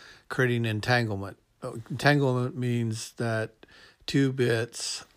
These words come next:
are over a space are, uh, entangled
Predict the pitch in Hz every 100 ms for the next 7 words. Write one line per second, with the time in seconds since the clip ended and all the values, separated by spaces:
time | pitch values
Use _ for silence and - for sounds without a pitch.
0 | - 120 117 113 110 107 - - _ _
1 | - 123 123 120 117 113 - _ 120 107
2 | 98 - - 123 120 110 - - 123 113
3 | 110 107 104 101 - _ _ _ - 113
4 | 107 104 98 - _ _ _ _ - 120
5 | 104 135 127 120 113